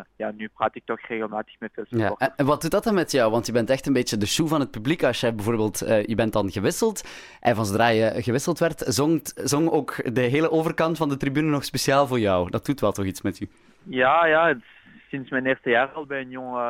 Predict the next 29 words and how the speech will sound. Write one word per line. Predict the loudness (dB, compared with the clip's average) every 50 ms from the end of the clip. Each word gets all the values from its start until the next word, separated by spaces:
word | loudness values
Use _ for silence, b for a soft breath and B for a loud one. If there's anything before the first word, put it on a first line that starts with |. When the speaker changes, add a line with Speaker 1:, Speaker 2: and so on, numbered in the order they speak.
| -6 -6
Speaker 1:
dat | -10 -14 _ -12
ze, | -10
dat | -8 -6 -4 -6 -6 -6
ze | -8 -10
dat | -10 -10
liedje | -10 -12 -18 -18 -16
voor | -14 -8
mij | -4 -4
hebben | -4 -4 -4 -8
gemaakt. | -8 -6 -6 -6 -6 -6 -10
En | -20 _ _ _
ja, | -2 -2
het | 0 0
is | 0 -2 -2 0
Speaker 2:
<laughs> | 0 0 0
Speaker 1:
echt | -2 -6 -8
een | -12 -14
plezier | -14 -14 -12 -10 -8 -6
dat | -6 -6 -4
ze | -2
dat | -2 -2
voor | -2 -4 -4
mij | -4 -6 -6
doen. | -6 -10 -12 -12 _ _ b b b b b b b _ _ _
En, | -6 -6 -6 -6
eh, | -6 -4 -2 -2 0 0 0 0 -2 -4 -6
ja, | -8 -12
het | -16 -16
is | _